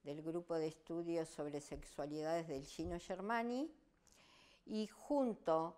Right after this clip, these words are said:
con el investigador Emanuel Teumer de la Universidad Nacional del Litoral, escribimos este libro, Desde la Cuba Revolucionaria, Feminismo y Marxismo,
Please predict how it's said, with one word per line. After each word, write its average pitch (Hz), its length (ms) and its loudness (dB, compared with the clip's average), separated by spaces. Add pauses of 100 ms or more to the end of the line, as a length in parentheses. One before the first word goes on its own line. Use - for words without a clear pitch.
(260)
con 185 420 6 (100)
el 170 200 2
investigador 170 1080 4 (280)
Emanuel 165 560 0
Teumer 151 640 4
de 143 180 -2
la 147 140 0
Universidad 165 1120 0
Nacional 170 720 -4
del 160 240 0
Litoral, 202 680 2 (1500)
escribimos 233 1200 6 (480)
este 208 320 12
libro, 202 640 6 (560)
Desde 170 360 12
la 170 200 10
Cuba 208 600 8
Revolucionaria, 185 1300 4
Feminismo 240 680 2
y 262 60 4
Marxismo, 202 1200 2